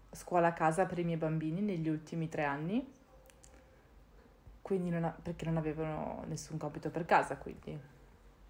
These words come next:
E ho, quello che ho visto è stato un ruolo cruciale che ha giocato per noi,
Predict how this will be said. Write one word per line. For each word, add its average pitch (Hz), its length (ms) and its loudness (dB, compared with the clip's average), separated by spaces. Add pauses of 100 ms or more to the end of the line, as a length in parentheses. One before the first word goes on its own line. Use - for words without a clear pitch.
(2750)
E 196 160 2
ho, 185 120 0 (280)
quello 202 340 4
che 214 80 4
ho 185 80 2
visto 180 460 -2 (680)
è 185 100 -4
stato 175 600 -2
un 175 60 0
ruolo 170 280 2
cruciale 170 720 2 (1160)
che - 100 8
ha 185 40 10
giocato 175 380 6
per 165 200 6
noi, 202 560 6